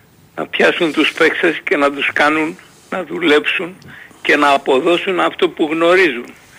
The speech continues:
Διότι εγώ ποτέ δεν πίστεψα ότι ο Ποντένσε δεν είναι καλός παίκτης. Από εκεί και πέρα, έχοντας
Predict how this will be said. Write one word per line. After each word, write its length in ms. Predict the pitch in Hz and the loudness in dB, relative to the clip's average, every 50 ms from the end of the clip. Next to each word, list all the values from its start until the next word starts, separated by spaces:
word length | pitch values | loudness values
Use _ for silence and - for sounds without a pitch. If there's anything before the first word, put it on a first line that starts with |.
| - - - - - - - - _ | -20 -20 -20 -20 -20 -20 -20 -10 _
Διότι 280 | - 151 156 156 - 151 | -2 0 0 2 2 0
εγώ 220 | 139 - 175 170 | 2 2 2 0
ποτέ 300 | 175 - - 170 226 202 | 2 0 0 2 2 2
δεν 140 | 185 208 180 | 2 2 0
πίστεψα 520 | 147 - 170 147 - - 156 139 - - 151 | 2 2 2 2 2 0 -2 -2 0 2 2
ότι 200 | 147 135 - 139 | 2 2 0 -2
ο 100 | 139 123 | -2 0
Ποντένσε 640 | - 139 139 131 123 139 147 135 131 - - 139 131 | 0 0 0 2 2 2 2 2 2 0 0 0 0
δεν 240 | 127 143 139 135 131 | 0 0 0 0 0
είναι 120 | 131 135 | 0 2
καλός 400 | 123 131 127 127 131 131 135 - - - | 2 2 2 4 4 2 0 0 -2 0
παίκτης. 580 | 151 139 - - - - - - - - - - - _ _ - - - - - - - - - - - - _ | 0 0 0 0 -6 -8 -10 -8 -8 -8 -10 -14 -20 _ _ -20 -20 -20 -20 -20 -20 -20 -20 -20 -20 -20 -20 _
Από 280 | _ - 147 - - 147 | _ -2 -2 0 0 -2
εκεί 180 | 143 - 214 196 | -2 -4 -6 -2
και 160 | - 208 196 | 0 -2 0
πέρα, 260 | - 214 190 156 143 | 2 2 4 6 6
έχοντας 520 | 147 175 190 190 220 202 170 170 160 143 | 4 4 4 2 0 0 2 2 0 0